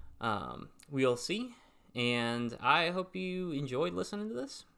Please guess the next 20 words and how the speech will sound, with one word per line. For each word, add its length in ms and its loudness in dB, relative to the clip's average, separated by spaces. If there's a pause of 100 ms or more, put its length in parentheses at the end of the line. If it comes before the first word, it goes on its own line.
I 80 0
hope 140 4
it's 140 -2
helpful. 540 -4
I 80 -4
hope 160 0
that, 240 0 (280)
uh, 220 -2
some 200 0
of 60 0
the 140 4
ideas 440 2 (360)
are 100 4
something 360 0
useful 340 0
that 100 -2
you 100 -6
can 120 -6
take 500 -8
and 440 -6